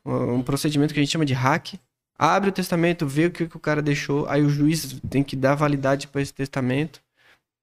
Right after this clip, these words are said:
pra ver se o que tava escrito lá no testamento é, é permitido, é legal. Às vezes o cara,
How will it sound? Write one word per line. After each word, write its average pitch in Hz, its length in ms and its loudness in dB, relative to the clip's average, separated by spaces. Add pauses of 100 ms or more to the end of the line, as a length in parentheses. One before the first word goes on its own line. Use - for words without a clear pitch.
(300)
pra 127 100 0
ver 135 120 2
se 139 180 0
o 139 40 0
que - 140 -8
tava 143 280 2
escrito 135 340 -6
lá 135 100 2
no 135 60 -2
testamento 135 800 -2
é, 113 360 0
é 123 40 -4
permitido, 131 600 -2
é - 20 0
legal. 120 420 2
Às 120 140 -2
vezes 127 180 -4
o 127 40 -10
cara, 127 280 -2